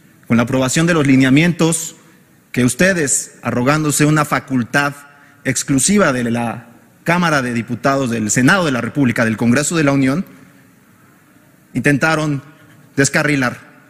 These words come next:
Después, con la cancelación de la obtención de registros de apoyos ciudadanos por medio de formatos físicos, también intentaron descarrilar este histórico proceso.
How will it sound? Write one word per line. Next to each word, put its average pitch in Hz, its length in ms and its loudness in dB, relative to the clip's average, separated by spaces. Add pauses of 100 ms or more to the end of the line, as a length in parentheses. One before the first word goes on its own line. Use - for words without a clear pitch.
(260)
Después, 180 300 0
con 226 100 0
la 175 100 0
cancelación 151 840 0 (840)
de 123 800 0
la 147 180 0
obtención 156 520 0
de 160 80 2
registros 139 760 -4 (120)
de 113 120 0
apoyos 185 380 0
ciudadanos 151 420 0
por 135 140 -2
medio 151 220 4
de 123 180 0
formatos 139 720 -2
físicos, 151 640 -2 (640)
también 131 460 2
intentaron 127 560 -2
descarrilar 107 720 -2
este - 180 -6
histórico 104 380 -4
proceso. - 420 -14